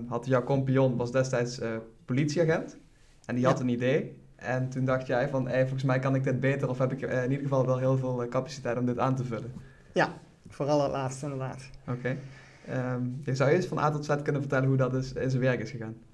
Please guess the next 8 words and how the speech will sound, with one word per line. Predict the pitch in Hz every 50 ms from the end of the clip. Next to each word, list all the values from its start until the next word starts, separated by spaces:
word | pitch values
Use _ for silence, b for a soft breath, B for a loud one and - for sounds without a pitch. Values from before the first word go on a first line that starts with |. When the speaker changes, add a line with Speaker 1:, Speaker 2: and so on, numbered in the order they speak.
| - - - -
Speaker 2:
Ja. | - 160 151 - - - B B B B B B B B B B B B B B
Ja, | - 151 151 156 160
voor | 156 - 180 190 196 - 185 185
S | - 190
M | 175 180
S | 170 - -
City, | - 190 180 185 185 180 180 170 156
ehm, | 151 156 156 160 156 156 156 160 160 156 156 156 156 156 156 151 156